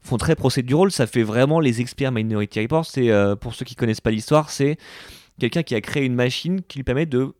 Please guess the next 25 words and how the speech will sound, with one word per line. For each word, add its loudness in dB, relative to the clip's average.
prédire -4
un -4
crime -2
dans 0
le -2
sens -4
où 0
il 2
reçoit 2
le -2
nom -2
d'une -2
personne -2
qui -10
va 2
être 0
impliquée -2
soit -6
en -4
tant -2
que, -4
euh, 0
en -6
tant -4
qu'auteur, 0